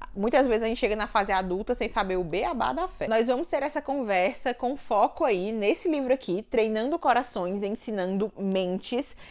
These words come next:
Esse livro traz uma série de devocionais familiares pra semana inteira, pra todos os dias da semana,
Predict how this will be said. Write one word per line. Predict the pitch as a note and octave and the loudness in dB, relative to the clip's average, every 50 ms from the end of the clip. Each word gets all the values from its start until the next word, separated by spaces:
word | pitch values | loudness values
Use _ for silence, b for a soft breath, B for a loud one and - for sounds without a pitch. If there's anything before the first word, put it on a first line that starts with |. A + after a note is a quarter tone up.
| B B B B | B B B B
Esse | - A3 D#4 - G4+ D#4+ | 2 2 4 4 2 2
livro | B3+ A3 A3 A3+ A#3+ B3 | 2 0 0 -2 -2 -2
traz | - B3 G#3 G#3 A3+ | 0 2 2 2 2
uma | A#3+ A#3 A#3 | 0 -2 -2
série | B3 - - - B3 G#3+ G#3+ G#3 A#3+ C4+ B3 | -4 -6 -2 2 4 4 4 4 2 0 -2
de | G#3 F3+ F#3 A3 D4 E4 | -4 -6 -4 -2 -2 0
devocionais | D#4+ D#4+ D4 C4+ C4 C4 C4 - - C4+ B3 A3 F3+ E3 D#3+ D3 D3+ F3+ - - B B B B B | 0 0 0 0 0 -2 -4 -4 -6 -6 -4 -2 -2 -2 -2 -2 -4 -6 -8 -12 B B B B B
familiares | - - - - C4+ C4+ D4+ E4 F4 D#4+ C#4+ - - G#3 F#3 F3+ F3+ F3+ G#3 - | -20 -20 -4 0 2 2 2 2 0 0 2 4 4 6 6 6 6 4 2 -2
pra | - - G3+ - | -2 -4 -4 -4
semana | - - A#3 G#3+ G#3 G3+ G#3 A#3 C#4+ D4 C#4+ | -4 -4 -4 -2 -2 -2 -2 -2 -2 -2 -4
inteira, | C#4 C#4+ C#4 - A3 F3+ F3+ F3 F3+ F3+ | -4 -6 -4 -2 0 0 2 2 0 -2
pra | - - F#3 | -6 -10 -6
todos | - A#3 B3+ C4+ | -6 -4 -4 -2
os | D4 C#4 | -4 -4
dias | B3 A#3 A3 G#3+ | -2 -2 -2 -2
da | G#3 G3 | -2 -4
semana, | G3 - - A3 G3 F3 E3 D#3+ E3 F3+ F#3+ | -4 -4 -6 -6 -6 -6 -6 -4 -6 -6 -8